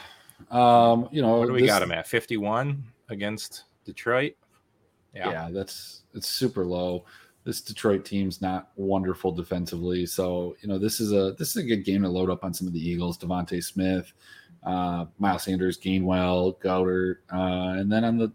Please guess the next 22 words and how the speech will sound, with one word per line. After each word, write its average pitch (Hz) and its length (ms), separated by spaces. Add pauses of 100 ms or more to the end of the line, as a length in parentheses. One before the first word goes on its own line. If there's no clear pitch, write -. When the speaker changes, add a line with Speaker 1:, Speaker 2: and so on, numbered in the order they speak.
Speaker 1:
Detroit 123 400
side, 117 320
you 113 60
know, 107 260
it's - 140
a 107 40
pick - 220
'em 110 100
of 101 120
the 101 80
wide 101 200
receivers. 104 480
Like, 90 160
do 95 100
we 95 100
wanna 92 220
play 98 240
Khalif 98 380
Raymond 101 300
at 202 80
fifty-three 98 480
hundred? 110 400